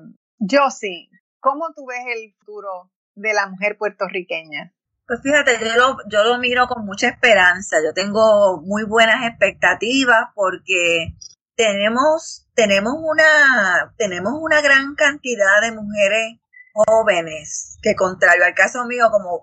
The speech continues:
Speaker 2: señalaba al principio, que comencé tarde, ¿verdad? En, en términos de edad en el, en el feminismo, las, las, las jóvenes ahora se, se preparan, se, se,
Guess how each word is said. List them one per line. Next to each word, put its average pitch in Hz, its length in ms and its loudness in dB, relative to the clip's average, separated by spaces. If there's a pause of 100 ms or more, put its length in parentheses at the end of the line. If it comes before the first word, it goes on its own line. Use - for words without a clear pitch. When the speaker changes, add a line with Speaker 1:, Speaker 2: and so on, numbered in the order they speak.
Speaker 2:
señalaba 165 420 2
al 196 100 2
principio, 226 440 -2
que 185 120 -4
comencé 175 460 -10
tarde, 190 440 2
¿verdad? 170 360 0
En, 170 240 -16
en 151 60 -20
términos 180 600 -6 (300)
de 180 220 2
edad 180 220 6
en 202 100 -4
el, 196 100 2
en 175 280 -8
el 170 80 -16
feminismo, 175 800 -6 (320)
las, 220 300 -2
las, 214 180 -4 (120)
las 202 200 -2
jóvenes 247 380 -2 (160)
ahora 294 240 2
se, 277 220 -8
se 233 240 -4
preparan, 214 520 2
se, 240 80 -14 (120)
se, - 380 -18